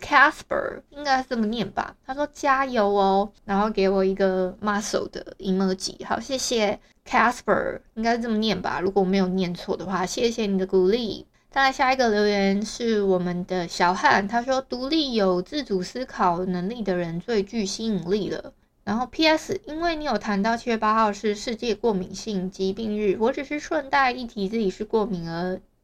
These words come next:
天生鼻子过敏，我也不想这样让你这么无言，真是不好意思，是我的问题。没有啦，可能是我太敏感了，没事。其实我，<laughs> 是我的，应该是我的问题比较多啦，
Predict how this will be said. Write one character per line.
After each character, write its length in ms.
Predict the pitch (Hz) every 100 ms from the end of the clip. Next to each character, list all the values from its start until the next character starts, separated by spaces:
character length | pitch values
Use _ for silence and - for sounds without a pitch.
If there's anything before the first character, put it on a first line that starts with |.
| _
天 320 | - 254 247
生 340 | 262 262 247 247
鼻 200 | 190 190
子 100 | 190
过 220 | 240 220
敏， 160 | - -
我 100 | 233
也 60 |
不 140 | 196 233
想 240 | 208 175
这 100 | 208
样 220 | 214 202 208
让 160 | 262
你 80 | 196
这 160 | 220 254
么 80 |
无 140 | 226 226
言， 160 | 214
真 100 | 233
是 140 | 254 269
不 100 | 254
好 160 | 233
意 80 | 214
思， 140 | 254 247
是 120 | 269
我 140 | 220
的 80 | 208
问 160 | 233 220
题。 260 | 190 196 _ -
没 100 | 262
有 120 | 339 285
啦， 220 | 240 214
可 100 | 233
能 140 | 214
是 100 | 226
我 160 | 285 202
太 240 | - 254
敏 240 | 208 185 190
感 320 | 196 175 170
了， 320 | 170 - 123 _ -
没 180 | 202 151
事。 600 | - 285 247 208 - - _ _
其 160 | - 320
实 80 |
我， 340 | 320 226 196 -
<laughs> 40 | - - - - - _ 453 403 - 440 403 - 539 415 - _ 392 339 -
是 160 | - 392
我 180 | 320 202
的， 140 | 202 -
应 80 | 359
该 160 | 359
是 60 | 392
我 160 | 277 202
的 100 | 196
问 200 | 269 240
题 80 | 202
比 80 |
较 160 | 185 185
多 280 | 190 185 190
啦， 220 | -